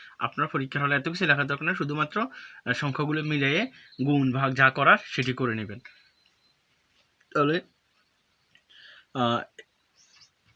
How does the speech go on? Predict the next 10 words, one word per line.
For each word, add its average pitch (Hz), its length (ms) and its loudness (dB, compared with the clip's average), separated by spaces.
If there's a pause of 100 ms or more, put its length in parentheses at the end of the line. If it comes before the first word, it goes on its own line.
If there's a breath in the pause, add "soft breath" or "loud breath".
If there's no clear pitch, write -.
(200)
আঠারো 139 340 4
হচ্ছে 160 360 2
এক্স 139 220 0
ওয়াই 156 120 8
এর 160 60 0
মানের 143 260 6
মোট, 139 260 4 (340)
আর 117 260 6
বারো 117 380 2
হচ্ছে 180 420 2